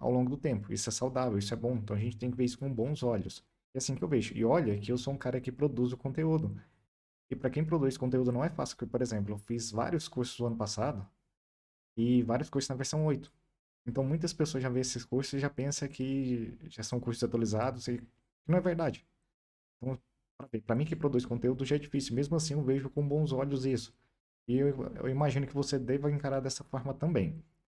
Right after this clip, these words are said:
Outro recado importante. Pra quem tá no Larafood. Como eu disse, eu prometi que eu vou manter o projeto até dois mil e vinte e quatro e eu vou manter o projeto até dois mil e vinte e quatro. Então sim, teremos atualização do Larafood pra versão nove.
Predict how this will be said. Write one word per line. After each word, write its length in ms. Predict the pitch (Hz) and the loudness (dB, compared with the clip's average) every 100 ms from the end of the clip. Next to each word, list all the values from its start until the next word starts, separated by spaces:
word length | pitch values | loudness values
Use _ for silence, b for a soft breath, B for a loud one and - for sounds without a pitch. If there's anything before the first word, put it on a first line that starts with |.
| _ _ _ _ _ _ | _ _ _ _ _ _
Outro 240 | 151 165 156 | -2 0 0
recado 400 | 156 151 139 143 | 0 0 -2 -2
importante. 720 | 143 147 - 107 95 101 - _ _ _ _ _ _ _ _ _ | -2 -6 -2 0 0 -2 -14 _ _ _ _ _ _ _ _ _
Pra 100 | 123 | -4
quem 140 | 123 143 | -2 0
tá 100 | 143 | 0
no 120 | 139 | 2
Larafood. 640 | 131 135 139 127 107 - _ _ _ _ _ _ _ _ _ _ | 4 4 2 0 0 -4 _ _ _ _ _ _ _ _ _ _
Como 180 | 117 123 | 2 2
eu 60 | |
disse, 520 | 123 117 147 - 165 - | 4 2 0 -2 -4 -2
eu 120 | 113 | -2
prometi 520 | 113 120 120 - 117 | 0 0 0 0 -2
que 80 | 117 | 0
eu 60 | 117 | 0
vou 80 | |
manter 240 | 120 117 113 | 0 0 0
o 40 | |
projeto 320 | 113 113 110 | 0 -2 -2
até 80 | 107 | -2
dois 180 | 107 107 | -2 0
mil 100 | 107 | -2
e 40 | |
vinte 140 | 110 120 | -4 -4
e 40 | |
quatro 320 | - 123 - | -2 -2 -2
e 60 | 123 | 0
eu 100 | 123 | 2
vou 200 | 120 135 | 4 2
manter 240 | 143 123 | 2 0
o 60 | 117 | 0
projeto 280 | 117 110 107 | 0 -2 -2
até 80 | 107 | -2
dois 120 | 104 | -2
mil 100 | 110 | -2
e 40 | |
vinte 100 | 113 | -2
e 40 | - | -2
quatro. 380 | 123 147 147 - _ _ _ _ | -2 -2 -8 -10 _ _ _ _
Então 220 | 110 123 | -6 -4
sim, 400 | 123 - 147 165 - | -2 0 0 -2 2
teremos 480 | 117 113 139 151 131 | 4 4 4 2 0
atualização 760 | 123 120 117 113 107 107 101 104 - _ _ _ _ - | 0 0 0 0 -2 0 -2 -4 -10 _ _ _ _ 0
do 80 | 139 | 2
Larafood 480 | 131 117 - 117 | 2 0 0 0
pra 140 | - 135 | 2 2
versão 280 | 135 131 123 | 2 -2 -2
nove. 360 | 117 170 170 | -2 -2 -4